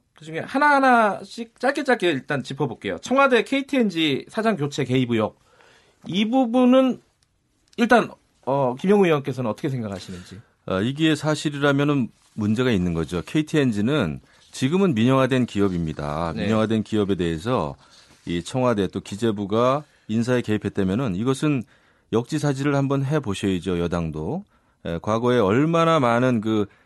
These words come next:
Speaker 2: 에, 청와대의, 에, 민간 기업 인사에 대해서 또 언론인, 언론 그 언론사 대표
Speaker 1: 네.
Speaker 2: 인사 개입해가지고 이 문제 가지고 얼마나 그 촛불 전국을 달궜습니까? 그렇죠?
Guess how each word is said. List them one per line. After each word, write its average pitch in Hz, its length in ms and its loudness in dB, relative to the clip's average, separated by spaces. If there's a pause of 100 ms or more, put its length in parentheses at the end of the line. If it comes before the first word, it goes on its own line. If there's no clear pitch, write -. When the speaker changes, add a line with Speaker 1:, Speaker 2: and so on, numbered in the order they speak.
(280)
Speaker 2:
에, 90 120 -4
청와대의, 131 840 0 (320)
에, 80 160 -6
민간 113 340 -2
기업 104 280 0 (280)
인사에 110 380 0
대해서 87 260 -2
또 92 240 0
언론인, 104 640 2 (140)
언론 107 440 0
그 90 220 -2
언론사 113 320 0
대표 101 640 0
Speaker 1:
네. 107 340 -8
Speaker 2:
인사 113 260 0
개입해가지고 101 1080 -2
이 98 80 -2
문제 104 240 0
가지고 98 260 -4
얼마나 120 420 0 (640)
그 90 480 -2
촛불 - 360 -4
전국을 113 320 0
달궜습니까? 95 760 -4
그렇죠? 98 400 -8